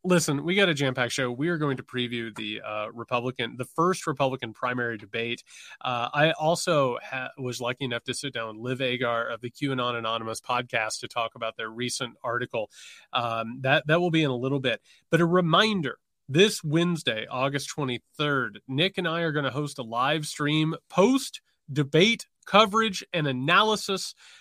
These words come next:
Uh, the thing starts on Fox News at nine P M Eastern. It's gonna be a late night.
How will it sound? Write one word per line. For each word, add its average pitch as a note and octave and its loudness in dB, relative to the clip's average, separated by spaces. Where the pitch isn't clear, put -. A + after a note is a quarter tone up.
Uh, C#3 0
the C#3 -4
thing E3 -2
starts D#3 0
on B2 -12
Fox D3 -4
News D3 -2
at - -14
nine D#3 -2
P C#3+ -4
M A#2+ -6
Eastern. F#3 -4
It's D#3+ -2
gonna C#3+ 0
be C#3 2
a B2+ 0
late C3+ -2
night. D#3+ -2